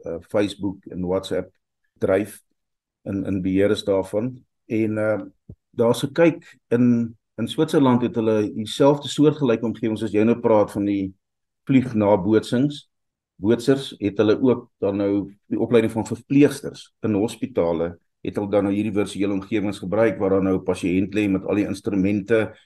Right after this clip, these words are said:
en die verpleegster kom in en sy moet sekere observasies maak, ook vir bouinspekteurs, eh, ingenieurs,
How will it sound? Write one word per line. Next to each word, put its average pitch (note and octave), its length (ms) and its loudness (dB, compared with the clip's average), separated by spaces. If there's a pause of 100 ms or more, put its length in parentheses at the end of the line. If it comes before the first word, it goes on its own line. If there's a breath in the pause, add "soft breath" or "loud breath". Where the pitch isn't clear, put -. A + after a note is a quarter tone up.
(140 loud breath)
en - 80 -10
die G2 40 -8
verpleegster A2 440 0
kom G#2+ 240 -2
in G#2+ 120 0
en G2+ 60 -2
sy G2+ 140 -4
moet G2 160 -4
sekere G#2+ 260 -4
observasies G2 760 -2
maak, G#2 300 0 (600 soft breath)
ook B2 260 6
vir G#2+ 280 0
bouinspekteurs, A2 1700 0
eh, E2+ 300 -2
ingenieurs, G#2 760 0